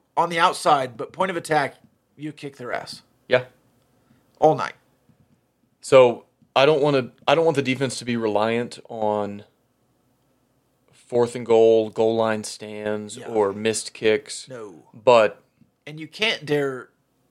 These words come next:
Speaker 1: just looking ahead a little bit, you can't dare Dylan Gabriel to do the same things Decker
Speaker 2: No.
Speaker 1: was doing.
Speaker 2: But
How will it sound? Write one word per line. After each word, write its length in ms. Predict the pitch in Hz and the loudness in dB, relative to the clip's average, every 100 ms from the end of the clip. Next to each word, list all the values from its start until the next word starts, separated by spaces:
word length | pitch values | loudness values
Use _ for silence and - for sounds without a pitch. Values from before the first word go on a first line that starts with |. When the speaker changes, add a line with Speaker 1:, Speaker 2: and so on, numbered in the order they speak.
| _ | _
Speaker 1:
just 160 | 131 139 | -14 -6
looking 200 | 151 127 | -6 -6
ahead 140 | 127 | -10
a 40 | |
little 180 | 110 101 | -12 -14
bit, 140 | 98 - | -16 -18
you 60 | |
can't 280 | - 165 127 | -6 -6 -4
dare 180 | 151 123 | -8 -10
Dylan 320 | 117 135 127 | -10 -12 -12
Gabriel 340 | 123 127 120 | -12 -12 -12
to 80 | 113 | -14
do 120 | 117 | -16
the 80 | 117 | -16
same 220 | 101 120 | -16 -16
things 300 | - 104 98 | -16 -18 -18
Decker 220 | - 110 110 | -14 -14 -4
Speaker 2:
No. 100 | 95 | -4
Speaker 1:
was 100 | 85 | -4
doing. 200 | 67 - _ 113 | -12 -18 _ 0
Speaker 2:
But 280 | 113 107 104 | 6 6 4